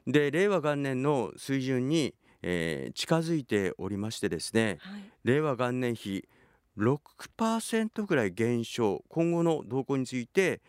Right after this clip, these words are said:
Speaker 1: えー、注視すべきですね、現状にあるということで、やっぱりほら、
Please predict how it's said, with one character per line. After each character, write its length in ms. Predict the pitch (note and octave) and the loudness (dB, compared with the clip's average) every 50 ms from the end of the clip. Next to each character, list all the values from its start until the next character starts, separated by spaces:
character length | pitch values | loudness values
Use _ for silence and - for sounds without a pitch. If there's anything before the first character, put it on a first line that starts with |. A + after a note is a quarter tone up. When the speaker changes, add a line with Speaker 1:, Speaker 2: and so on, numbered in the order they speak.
| - - - _ | -20 -20 -20 _
Speaker 1:
え 300 | - F2 F2 F2 E2+ D#2+ E2+ | -4 -2 0 0 0 0 -2
ー、 20 | |
注 200 | - - G3 G#3 | -2 0 0 0
視 120 | - - C#3+ | 0 0 -2
す 160 | - - C#3+ | -2 -2 0
べ 140 | D#3 E3 C#3 | 0 0 0
き 100 | - A2 | 0 0
で 100 | F2 E2 | 0 0
す 140 | - - | -2 -2
ね、 100 | F2+ E2 | -2 -2
現 240 | D#2+ E2+ G#2+ G#2 G2+ | 0 0 0 0 0
状 160 | G#2 A2 G#2 | 0 -2 -2
に 120 | G#2 G#2+ - - | -2 -2 -4 -4
あ 120 | - A2+ C3+ | -2 0 2
る 120 | C3 G#2+ | 2 0
と 160 | - _ - | -2 _ -8
い 20 | F#2 | -8
う 60 | F#2 | -8
こ 120 | - G2 | -8 -10
と 140 | F#2 - F#2+ | -8 -6 0
で、 260 | F#2+ A#2+ A2+ F#2+ - - _ _ _ _ _ | 2 2 2 2 0 -6 _ _ _ _ _
や 60 | - A#2 | -12 -4
っ 20 | |
ぱ 80 | - C3 | -2 -2
り 80 | A2 | -2
ほ 80 | F#2+ G2+ | 0 -2
ら、 140 | F2 D#2 | -2 -2